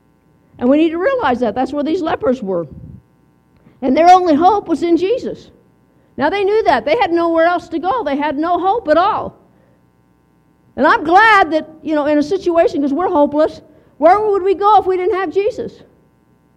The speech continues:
He was their only hope. Well, Jesus is our only hope today. And I'm thankful that Je-, when Jesus is our only hope,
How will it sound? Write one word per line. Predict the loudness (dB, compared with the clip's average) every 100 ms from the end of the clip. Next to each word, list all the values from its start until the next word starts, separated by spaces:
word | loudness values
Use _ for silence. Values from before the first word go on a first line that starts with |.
| _ _ _ _ _ -4
He | 0
was | 2 2
their | 0
only | 0 0 2 0
hope. | 0 -6 -6 -10 -20 _ _ _ _ _ _ _ _ _ _ 0
Well, | 0
Jesus | 2 -2 -2 -6
is | -2
our | -2 0
only | -2 -4 -4
hope | -4 -6
today. | -8 -8 -10 -12 _ _ _ _ _ _ _ -2
And | 2
I'm | 2 2
thankful | 2 2 -2 -2 -2
that | 0 -2 0
Je-, | -4 -4
when | -2 0
Jesus | 0 -2 -6 -6
is | -4
our | -2
only | -2 -2 -4
hope, | 0 0 -2 -6